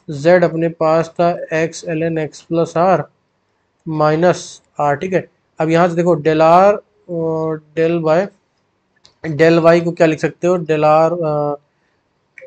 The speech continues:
del by del r into del r by del I, y, ठीक है। तो यहाँ से हम लोग, अ, जैसे हम लोग आर square equal to एक्स square plus y square given है, तो यहाँ से del r by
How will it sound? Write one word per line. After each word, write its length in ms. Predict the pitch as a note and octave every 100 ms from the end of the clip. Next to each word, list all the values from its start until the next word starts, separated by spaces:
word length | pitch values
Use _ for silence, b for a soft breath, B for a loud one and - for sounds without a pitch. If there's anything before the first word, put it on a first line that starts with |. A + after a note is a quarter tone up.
| - - -
del 500 | D#3 D3 D3 E3 E3+
by 260 | D#3 D#3 D3+
del 120 | D3
r 260 | D#3 G3 F3+ -
into 400 | D3+ D3 E3+ E3 D3+
del 160 | D3
r 280 | D3 F3+ G#3+ - _ _ _ -
by 520 | D3 C#3+ D3+ D#3 D#3+ D3+
del 140 | C#3+
I, 160 | C#3 C#3+ - -
y, 220 | D3+ D3 C#3+
ठीक 140 | G3+
है। 100 | E3 _ _ _
तो 60 | D#3
यहाँ 200 | D3+ E3
से 120 | E3
हम 80 | D#3
लोग, 320 | F3+ G#3 -
अ, 80 | D#3+
जैसे 220 | C#3+ D#3+
हम 60 |
लोग 380 | D#3 E3 D#3+ D3+
आर 220 | D#3 E3
square 280 | E3+ - F3
equal 200 | E3 E3+
to 60 | F3
एक्स 200 | E3 F3+
square 320 | E3 F3 F3
plus 220 | F3 D#3+
y 200 | C#3+ D3+
square 280 | E3 - E3+ E3+ D#3+
given 260 | D#3 E3
है, 160 | D3+ A3+ _ _ _ _
तो 60 | -
यहाँ 180 | D3+ D#3+
से 180 | E3 D#3
del 220 | D3+ D3+
r 280 | D3+ E3 F3
by 480 | D#3+ D#3 D#3+ D#3+